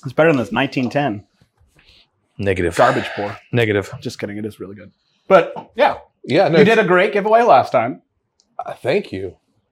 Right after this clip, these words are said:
Speaker 1: It was a good
Speaker 3: What's your favorite score? That
Speaker 1: Yep.
Speaker 3: was last,
Speaker 2: Yeah.
Speaker 3: that was the last giveaway.
Speaker 2: Mm.
Speaker 3: So this time should we do
Speaker 2: <laughs> The last giveaway.
Speaker 1: <laughs> I was gonna let it go.
Speaker 3: So this time should we do, wait, can I do what the giveaway is?
Speaker 1: Oh, absolutely.
Speaker 3: Wow.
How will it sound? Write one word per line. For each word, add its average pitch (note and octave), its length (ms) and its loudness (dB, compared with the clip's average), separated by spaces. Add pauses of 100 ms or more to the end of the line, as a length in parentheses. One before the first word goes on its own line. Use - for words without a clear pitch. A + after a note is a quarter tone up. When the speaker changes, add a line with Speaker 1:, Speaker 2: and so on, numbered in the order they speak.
(240)
Speaker 1:
It - 160 -14
was C3+ 120 -8
a C#3 40 -6
good C#3+ 320 -4 (560)
Speaker 3:
What's B2+ 260 0
your - 80 -8
favorite A2 200 -2
score? G2+ 400 -4 (320)
That A2+ 100 0
Speaker 1:
Yep. G#2+ 80 4
Speaker 3:
was A2 60 -8
last, - 420 -4
Speaker 2:
Yeah. F#2 140 -2
Speaker 3:
that F2+ 80 2
was F#2+ 100 -6
the G#2+ 40 -4
last G#2 220 -4
giveaway. F#2+ 400 -6 (240)
Speaker 2:
Mm. F2+ 240 -14
Speaker 3:
So C3 180 -2
this D#3 200 -2
time C3 220 0
should A#2+ 180 -4
we - 80 0
do A2+ 260 0
Speaker 2:
<laughs> B2 60 0
The C3+ 80 0
last B2+ 200 2
giveaway. G#2+ 420 4 (260)
Speaker 1:
<laughs> - 160 -8
I - 120 2
was - 140 2
gonna D3+ 160 4
let C#3+ 200 4
it A#2+ 100 -12
go. C3+ 320 2 (760)
Speaker 3:
So D3+ 120 -2
this F3+ 180 4
time F#3 180 4
should E3 180 0
we D3+ 100 0
do, C#3 420 -4
wait, D#3 240 4
can C#3+ 120 -4
I G#2+ 200 -2 (140)
do A2 120 -6
what G#2 160 -4
the G#2 60 -10
giveaway A2+ 300 -4
is? G#3 240 -14
Speaker 1:
Oh, F#4+ 140 4
absolutely. F3 640 0 (840)
Speaker 3:
Wow. G2+ 420 -12